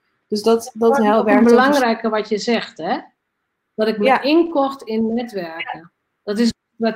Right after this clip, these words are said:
Speaker 2: strategische
Speaker 1: Ja.
Speaker 2: bedrijfsbeslissing. En
Speaker 1: Ja.
Speaker 2: wat ik nog veel te vaak zie, en dat zie jij ook, is dat vrouwelijke ondernemers dat zien als een soort grote kostenpost of zo.
Speaker 1: Ja.
Speaker 2: Terwijl ik denk,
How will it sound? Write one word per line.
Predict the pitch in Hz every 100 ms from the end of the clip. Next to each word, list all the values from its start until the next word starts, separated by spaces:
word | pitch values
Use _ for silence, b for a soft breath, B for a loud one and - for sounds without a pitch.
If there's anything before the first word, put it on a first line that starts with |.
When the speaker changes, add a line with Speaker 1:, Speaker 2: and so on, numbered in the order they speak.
| -
Speaker 2:
strategische | 254 285 330 330 294 -
Speaker 1:
Ja. | 233
Speaker 2:
bedrijfsbeslissing. | 220 220 233 269 - - - 190 185 - 170 170 _ _ _ _ _ _
En | - 277
Speaker 1:
Ja. | 262 196
Speaker 2:
wat | 208
ik | 208
nog | 214 -
veel | 285 311
te | 302
vaak | - 214 208
zie, | - 269
en | 220
dat | 233 233
zie | 262
jij | 214 175 -
ook, | 247 330 -
is | - 233 -
dat | 226 214 214 - _ _ _ _ _
vrouwelijke | - 233 254 277 240
ondernemers | 220 226 214 247 262 -
dat | 196 196
zien | - 294 302 -
als | 214 214
een | 190 185 185 _ _ _ _
soort | 214 240 220
grote | - 277 247 233 196
kostenpost | - 427 403 - 233 202 175 -
of | -
zo. | - _ _ _ _ _
Speaker 1:
Ja. | 240 240
Speaker 2:
Terwijl | - 220 226
ik |
denk, | 240 233